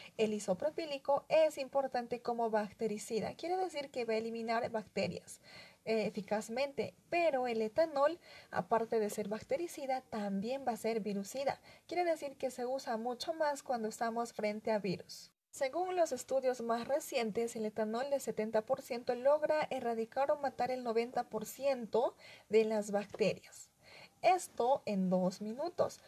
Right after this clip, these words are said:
solamente siempre y cuando la piel siga en contacto con etanol o no te seques el alcohol de las manos. Asimismo, cabe resaltar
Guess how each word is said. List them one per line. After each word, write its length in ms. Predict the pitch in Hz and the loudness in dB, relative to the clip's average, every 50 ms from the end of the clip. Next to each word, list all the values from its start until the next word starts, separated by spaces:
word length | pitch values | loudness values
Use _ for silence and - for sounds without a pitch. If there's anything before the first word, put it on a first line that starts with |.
| - - | -20 -20
solamente 800 | - - - 311 330 330 294 269 254 247 233 226 240 240 262 311 | -6 -2 -2 2 2 2 2 0 -2 -4 -4 -2 0 0 0 0
siempre 600 | 311 - - 269 277 285 285 277 247 - 208 202 196 | -4 -10 -10 -2 0 0 0 0 0 0 0 0 0
y 60 | 196 | -2
cuando 520 | - - - 294 320 330 294 247 233 220 226 | -6 -6 -4 0 2 2 2 2 2 2 2
la 180 | 226 214 214 | 4 4 2
piel 280 | 214 - 240 247 247 247 | 0 -2 -6 -6 -6 -8
siga 260 | - - 254 240 233 | -8 -8 -6 -6 -6
en 120 | 240 226 220 | -6 -4 -2
contacto 540 | 226 220 214 214 202 214 - - - 214 | -2 -2 0 0 -2 -2 0 -2 -2 0
con 200 | 214 233 226 226 | 0 0 -2 -2
etanol 500 | 240 233 - 294 294 294 294 302 320 294 - _ | -4 -2 -2 -2 0 2 2 0 0 0 0 _
o 160 | 214 214 208 | 4 6 6
no 320 | 208 214 220 240 247 254 | 4 2 0 0 0 0
te 140 | 254 - 220 | 0 -2 -4
seques 500 | 220 - - 220 220 - - 220 220 - | -4 -2 -4 -4 -2 0 -2 -2 -2 -2
el 100 | 226 214 | -4 -4
alcohol 440 | 190 196 202 - - 208 208 208 104 | -4 -4 -4 -2 0 0 0 0 0
de 80 | 208 | -2
las 240 | 202 190 208 - - | -2 -2 -4 -6 -4
manos. 560 | 214 - - 175 175 - - - - - - _ _ _ - | -4 -2 -2 -2 -6 -10 -14 -14 -14 -14 -18 _ _ _ -14
Asimismo, 580 | - - 339 339 330 320 294 269 254 254 240 | -10 -10 -8 -8 -8 -10 -6 -4 -4 -4 -2
cabe 280 | - 247 240 240 262 269 | 0 0 2 4 4 4
resaltar 600 | 262 269 262 - 226 220 - 226 214 214 214 | 2 0 0 -2 -4 -2 2 2 2 2 2